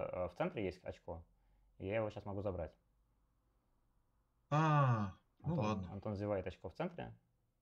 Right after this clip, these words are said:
Speaker 1: я его с удовольствием забираю. Антон расслабился.
Speaker 2: Ну, я уже, да, я уже закончил игру, на самом деле. Тебя там спрашивают в, в чате.
Speaker 1: Опа, так, что тут у нас?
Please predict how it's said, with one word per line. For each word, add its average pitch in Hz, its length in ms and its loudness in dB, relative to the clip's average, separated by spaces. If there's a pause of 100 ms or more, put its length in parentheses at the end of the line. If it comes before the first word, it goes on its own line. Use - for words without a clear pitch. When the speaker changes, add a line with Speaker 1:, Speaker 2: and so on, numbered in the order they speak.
Speaker 1:
я 98 160 -2
его 120 140 0
с - 60 -16
удовольствием 101 520 -6
забираю. 92 540 -4 (3250)
Антон 104 260 -2
расслабился. 101 540 0 (1500)
Speaker 2:
Ну, 143 280 2
я 117 180 2
уже, 107 200 0
да, 104 140 2
я 95 140 0
уже 98 140 -2
закончил 101 400 -8 (120)
игру, 98 140 -8
на 113 100 -4
самом 98 200 -8
деле. 95 160 -12 (280)
Тебя 117 220 0
там 120 120 0
спрашивают 98 640 -6
в, 98 140 -12
в - 80 -16
чате. 95 440 -10 (600)
Speaker 1:
Опа, 92 320 -4
так, 87 180 -8
что 98 160 -8
тут 87 180 -10
у - 60 -12
нас? 90 180 -10